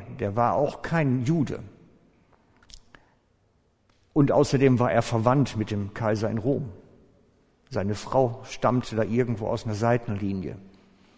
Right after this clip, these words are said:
Ne? Also Römer aus dem Land, Herodes am besten gleich hinterher. Und sie erwarteten jemanden, der sich dann an den Davidsthron setzt und endlich militärisch,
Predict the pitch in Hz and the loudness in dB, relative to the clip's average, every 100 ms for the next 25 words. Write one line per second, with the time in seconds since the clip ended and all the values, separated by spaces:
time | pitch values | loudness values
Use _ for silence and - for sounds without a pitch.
0 | _ _ - _ - _ _ _ _ _ | _ _ -20 _ -20 _ _ _ _ _
1 | _ _ - 143 180 123 120 107 135 220 | _ _ 2 4 6 4 2 6 10 12
2 | 208 196 - 160 156 170 180 - - - | 10 6 4 4 6 6 2 0 -12 -4
3 | 135 135 185 240 175 156 135 175 - 160 | 4 8 10 10 6 4 6 4 4 2
4 | 135 160 - 160 139 143 131 123 117 120 | 6 6 6 2 2 2 0 2 2 6
5 | 117 175 208 - 190 220 196 131 156 185 | 8 10 8 8 6 6 6 8 10 10
6 | 190 190 185 - - - 139 127 - 127 | 8 6 2 -2 -4 6 8 8 6 4
7 | 117 110 101 101 127 127 120 127 175 160 | 6 2 2 -2 -4 -4 4 8 8 6
8 | 160 - - 143 143 165 139 123 131 - | 0 -4 2 4 6 6 4 4 2 -2
9 | - - - - - 104 - 156 185 160 | -6 -10 -16 -14 -8 -6 2 4 4 6
10 | 160 - 127 120 110 - - 170 170 156 | 4 4 4 4 4 2 6 8 8 8
11 | 175 | 8